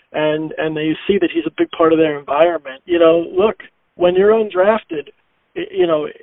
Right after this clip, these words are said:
it's not the end of the road. You know, Fred VanVleet is a great example. There's plenty, plenty more, uh, examples of, you know, we, we talked about those, a couple of guys earlier, Duncan Robinson and Kendrick Nunn.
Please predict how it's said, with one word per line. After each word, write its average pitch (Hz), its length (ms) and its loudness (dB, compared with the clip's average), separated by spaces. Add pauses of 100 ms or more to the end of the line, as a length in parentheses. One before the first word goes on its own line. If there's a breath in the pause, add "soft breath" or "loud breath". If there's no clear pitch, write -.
(280)
it's 175 340 -8
not 190 180 2
the 202 120 0
end 208 140 -2
of 196 80 -4
the 185 60 4
road. 170 380 0 (400)
You 175 80 -2
know, 156 200 -2
Fred 190 160 4 (100)
VanVleet 196 560 -2
is 160 120 -2
a 156 60 -4
great 151 200 -8
example. 151 400 -10
There's 151 180 -6 (240)
plenty, 196 460 0
plenty 190 240 -2
more, 180 560 -8
uh, 175 120 -8
examples 175 680 -4 (460 soft breath)
of, 156 160 0
you 180 100 4
know, 160 80 6
we, 170 160 4
we 165 120 4
talked - 280 -2
about 175 240 2
those, 170 280 0
a 170 200 -4
couple 175 300 -2
of 170 60 0
guys 175 260 4
earlier, 175 320 0
Duncan 165 320 -12
Robinson 165 480 -12
and 160 140 -18
Kendrick - 320 -14
Nunn. 170 260 -6